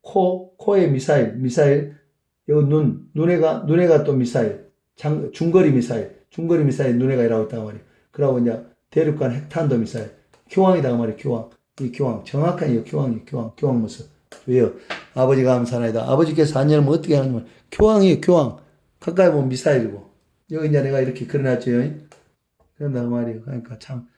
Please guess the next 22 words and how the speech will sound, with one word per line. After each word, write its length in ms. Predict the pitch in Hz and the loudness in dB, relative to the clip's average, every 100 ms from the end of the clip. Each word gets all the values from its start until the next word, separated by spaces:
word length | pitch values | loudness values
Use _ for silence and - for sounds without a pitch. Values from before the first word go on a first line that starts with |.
| _ _ _ _ _ | _ _ _ _ _
기가 320 | - 151 170 | -8 -2 -2
막힐 340 | 160 151 151 | -2 -4 -4
일이다, 260 | 147 147 135 | -2 0 0
그 60 | 131 | 0
말이에요. 220 | 131 123 | 0 -2
그냥 220 | 135 127 | -2 0
여러분들이 460 | 135 143 135 120 - | 2 2 0 -6 -4
깨어나, 520 | 190 185 170 143 - | -2 0 0 -2 -4
깨어 320 | 190 190 170 | -2 0 0
저기를 300 | - 147 151 | -2 -2 0
안 120 | 135 | 0
하면 200 | 139 123 | 0 -2
되겠냐, 360 | 120 147 165 139 | -2 -2 0 2
그 60 | |
말이에요. 300 | 127 117 110 110 _ _ _ _ _ 143 | 0 0 -4 -8 _ _ _ _ _ -8
이제 140 | 135 | -4
우리나라도 480 | 127 143 151 135 123 | -2 -2 0 0 0
문재인 440 | 127 156 170 151 | 0 2 2 2
저거 200 | 131 147 | 2 2
이제 200 | 135 127 | 0 -2
더 140 | 143 151 | 0 0
이상 400 | 151 131 120 | 2 -2 -4